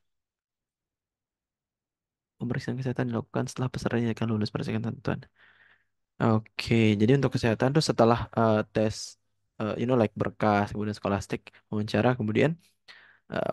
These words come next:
wawa-, eh, tes kesehatan. Tes kesehatan di akhir, karena tes kesehatan kan ada biaya tambahan. Takutnya nanti, eh, dua lima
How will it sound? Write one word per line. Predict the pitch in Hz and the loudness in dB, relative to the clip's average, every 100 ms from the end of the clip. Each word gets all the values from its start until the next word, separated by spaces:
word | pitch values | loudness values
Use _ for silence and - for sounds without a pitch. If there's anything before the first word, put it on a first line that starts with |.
| - | 0
wawa-, | 107 107 - | 0 0 0
eh, | 107 104 - - | 0 0 -2 -2
tes | 107 104 - - _ | -2 -2 -6 -16 _
kesehatan. | - 104 104 - 113 95 | -8 -6 -4 0 0 0
Tes | 85 | -6
kesehatan | - 113 123 | -2 0 2
di | 98 | 0
akhir, | 104 113 95 | -2 -6 -4
karena | 107 123 - - - _ | -2 -2 -6 -20 -20 _
tes | 113 | -8
kesehatan | 113 107 107 123 131 | -2 -2 -2 -2 -2
kan | 127 117 | -2 -2
ada | 107 104 | -2 0
biaya | 101 101 95 - - | 0 2 0 -4 -6
tambahan. | 98 104 117 110 101 98 | -4 -2 0 0 0 -4
Takutnya | 101 - - 113 98 | -10 -10 -4 -2 -4
nanti, | 104 117 - _ - | -4 -6 -6 _ -12
eh, | 50 50 - | -10 -8 -2
dua | 110 117 | 2 2
lima | 135 | 2